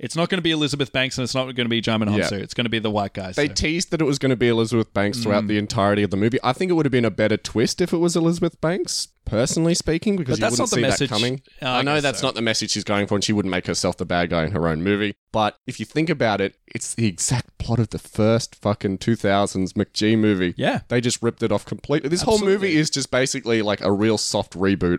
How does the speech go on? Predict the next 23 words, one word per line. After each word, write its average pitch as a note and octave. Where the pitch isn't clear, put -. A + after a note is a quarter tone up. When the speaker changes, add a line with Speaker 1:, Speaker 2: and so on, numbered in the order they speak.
Speaker 2:
of F2
that E2+
movie. C#2+
Done G2+
worse. -
Now, A2
this D3
is E3
just C3+
where A#2+
the G2+
points -
keep -
coming, F#2
Matty D2
D. E2
You F#2+
would A#2+
not B2
believe G#2
how F#2+
fast F2+
and, D#2